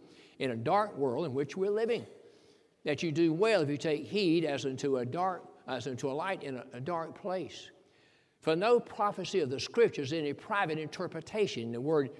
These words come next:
private interpretation means explanation. I'm not to give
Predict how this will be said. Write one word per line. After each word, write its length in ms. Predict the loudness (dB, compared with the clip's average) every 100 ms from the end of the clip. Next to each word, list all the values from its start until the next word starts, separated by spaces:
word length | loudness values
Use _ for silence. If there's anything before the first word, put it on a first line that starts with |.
| -16
private 300 | -2 0 0
interpretation 760 | -2 -4 -6 -6 -4 -2 -2 -2
means 380 | 0 0 -2 -8 -14 -2 0
explanation. 800 | 0 -2 -4 0 0 0 -4 -12 -18 -20 _ _ _ _ -2
I'm 160 | 2 2
not 180 | 0
to 80 | 0
give 260 | 2 2